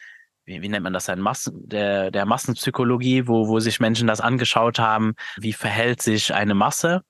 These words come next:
Und das geht ja auch in beide Richtungen, ne? Das, es gibt ja positive Beispiele, zum Beispiel sind auf einem Konzert oder so,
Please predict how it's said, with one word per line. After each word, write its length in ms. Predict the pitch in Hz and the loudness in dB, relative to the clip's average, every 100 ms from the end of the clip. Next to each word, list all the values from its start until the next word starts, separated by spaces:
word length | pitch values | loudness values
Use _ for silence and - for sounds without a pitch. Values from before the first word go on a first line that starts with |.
| - | -2
Und 140 | 123 | 0
das 80 | 139 | 2
geht 140 | 185 | 2
ja 80 | 175 | 2
auch 80 | 147 | 2
in 120 | 139 | 4
beide 300 | 135 160 151 | 2 2 2
Richtungen, 480 | 165 180 117 98 87 | 2 2 0 0 0
ne? 180 | 90 110 | -2 -2
Das, 200 | 127 117 | -2 -6
es 140 | 92 - | -6 -4
gibt 160 | 131 | -4
ja 60 | 120 | -2
positive 460 | 147 156 165 147 139 | -2 -2 -2 -2 2
Beispiele, 440 | 123 135 - 131 | 2 4 2 0
zum 120 | - | 2
Beispiel 240 | 104 - 104 | 0 2 0
sind 140 | 110 | 0
auf 160 | 104 110 | 0 -2
einem 60 | |
Konzert 580 | - 101 - 117 127 - | -4 -2 2 2 2 0
oder 240 | 123 120 | 0 2
so, 280 | 120 156 220 | 2 2 0